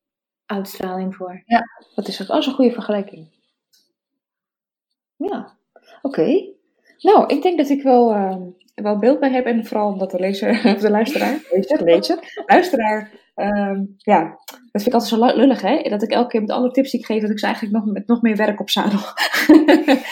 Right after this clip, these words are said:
Speaker 2: Maar in ieder geval wel om te verbeteren. Nou goed, je moet natuurlijk maar zelf uitkiezen wat je wel oppakt en niet.
Speaker 1: Precies.
Speaker 2: Ehm, heb jij nog iets wat je wil meegeven of als, als, eh, tip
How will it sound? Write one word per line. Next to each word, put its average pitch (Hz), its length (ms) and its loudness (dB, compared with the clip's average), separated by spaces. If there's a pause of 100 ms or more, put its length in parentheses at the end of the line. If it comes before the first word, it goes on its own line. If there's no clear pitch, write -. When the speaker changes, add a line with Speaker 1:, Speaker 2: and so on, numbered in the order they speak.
(260)
Speaker 2:
Maar 254 100 2
in 302 60 6
ieder 330 140 4
geval 302 160 4
wel 320 140 6
om 302 220 2
te 269 120 -8
verbeteren. 196 480 -2
Nou 190 80 -4
goed, 165 220 -8
je 208 60 -8
moet 202 100 -2
natuurlijk 208 260 -10
maar 214 100 -6
zelf 214 240 -4
uitkiezen 208 420 -6
wat 202 140 -4
je 220 80 0
wel 202 120 4
oppakt 202 340 0
en 240 100 6
niet. - 340 2 (380)
Speaker 1:
Precies. 247 260 2
Speaker 2:
Ehm, 254 560 2 (200)
heb 349 160 2
jij 415 120 2
nog 403 160 -2
iets 392 120 0
wat 349 120 -2
je 330 60 -6
wil 349 100 2
meegeven 339 540 0
of 302 140 -2
als, 277 160 -6
als, 269 160 -8
eh, 254 260 -6 (100)
tip 311 240 -4